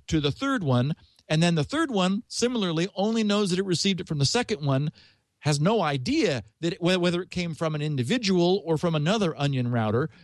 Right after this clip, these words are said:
because all trace of the earlier hops have been removed. The,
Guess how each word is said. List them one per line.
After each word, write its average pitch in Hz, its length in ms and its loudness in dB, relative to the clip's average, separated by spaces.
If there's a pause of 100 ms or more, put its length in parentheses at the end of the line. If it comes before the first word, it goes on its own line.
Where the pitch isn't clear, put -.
because 156 300 0
all 233 340 0
trace 254 520 -4
of 175 240 -4
the 180 300 -2
earlier 214 580 0
hops 175 580 -2 (240)
have 170 260 0
been 180 140 2
removed. 151 500 0
The, 139 140 0